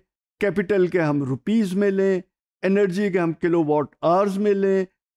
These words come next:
मटेरियल के हम टन्स के अंदर लें, ये नहीं हो सकता।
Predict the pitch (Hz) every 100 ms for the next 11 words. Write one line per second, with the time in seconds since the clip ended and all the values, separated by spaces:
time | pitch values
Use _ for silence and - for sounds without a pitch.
0 | - 180 - 220 214 208 190 180 180 175
1 | - 185 196 202 160 160 135 131 120 113
2 | - _ _ 156 208 208 180 143 - -
3 | -